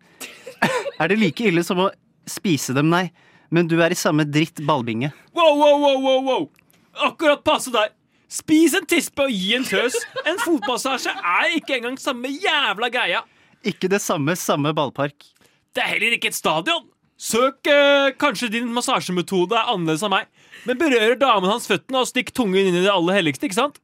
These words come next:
Speaker 2: Samme ballpark. Er ikke samme liga, er ikke engang samme, den samme sporten. Fotmassasje betyr ikke en dritt.
Speaker 1: Har du noen gang trent fotmassasje?
Speaker 2: Ikke snakk med meg om fotmassasje! Jeg er foten mastergrad.
Speaker 1: Gitt en haug av dem?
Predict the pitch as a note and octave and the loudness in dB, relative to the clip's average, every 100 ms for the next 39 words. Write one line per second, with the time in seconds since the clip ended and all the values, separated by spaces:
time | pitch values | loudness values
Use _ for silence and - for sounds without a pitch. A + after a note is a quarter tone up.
0 | - C4 A#3 G3 G3 A3 C4 - B4 - | -6 -4 -2 0 0 0 -2 -4 -8 -10
1 | - - - - B3 C4 C#4+ D#4+ C#4 C4+ | -10 -12 -14 0 2 2 0 0 0 2
2 | A#3 G#3+ F#3+ F#3+ C4+ A3 B3+ C4+ C4 C4+ | 2 4 4 4 2 2 0 -2 -2 -2
3 | A#3 B3+ A#3+ - - A3 D3 _ F#4+ E4+ | -2 -4 -4 -6 -4 -4 -4 _ -14 -14
4 | _ _ _ - F4 D4+ C#4 D4+ D#4 E4+ | _ _ _ -6 -4 -2 -2 -2 -2 -2
5 | G4+ F#4+ C5+ - - _ _ D3+ E3 F#3+ | -2 -2 -2 -4 -18 _ _ 0 2 4
6 | C#3+ E3+ - D#3+ - - D3+ - A#2 B2 | 2 0 0 0 0 0 -4 -2 -2 -2
7 | A#3+ - D#4+ G#4+ E4 - E4+ C4 - C#4 | -2 -2 -2 0 -2 0 0 0 0 -2
8 | C#4+ G#3+ A3+ G#3 A3 - D3+ C#3+ D3+ F3 | 0 2 0 -2 -4 -2 -2 0 -2 -2
9 | - - - G#3 C#4 A#3+ C4+ - C4+ - | -6 -4 -4 -2 -2 -2 -4 -4 -4 -4
10 | A#3 A3 F3+ D3+ C3+ F#3+ F#3+ B3+ C#4+ D3 | -8 -4 -2 -2 -4 -6 -2 -2 -2 -6
11 | A#2+ - D3+ D#3 F3 E3 C3+ B2+ D3+ | -12 -12 -6 -4 -2 -2 0 0 -2